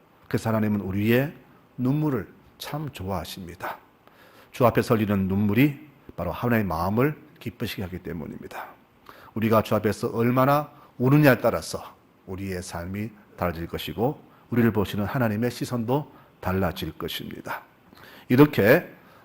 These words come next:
나라 위해서 애통하며 울었던 그 눈물을 보신 하나님께서는 그의 소망대로 이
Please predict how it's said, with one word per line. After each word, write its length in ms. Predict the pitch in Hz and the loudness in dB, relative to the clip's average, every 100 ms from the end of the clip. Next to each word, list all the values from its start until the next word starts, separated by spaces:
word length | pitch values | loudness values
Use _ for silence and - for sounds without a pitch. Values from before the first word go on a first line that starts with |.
| _ | _
나라 240 | 110 107 | 0 0
위해서 260 | 101 95 90 | 0 -2 -4
애통하며 400 | 98 - 107 107 | -6 -4 -2 0
울었던 480 | 156 123 - 90 76 - - | 4 4 4 -6 -8 -16 -8
그 100 | 113 | -2
눈물을 420 | 101 117 123 113 | 0 2 2 0
보신 220 | 104 92 | -2 -4
하나님께서는 720 | 101 95 85 71 - 95 82 - - _ - _ | -2 -2 -4 -6 -4 -4 -4 -10 -20 _ -20 _
그의 300 | - 113 110 | -4 -2 -2
소망대로 720 | 101 127 113 120 101 76 82 - _ - - - | -4 -4 -2 -2 -4 -6 -10 -12 _ -20 -20 -6
이 380 | 110 101 98 | -2 -2 -4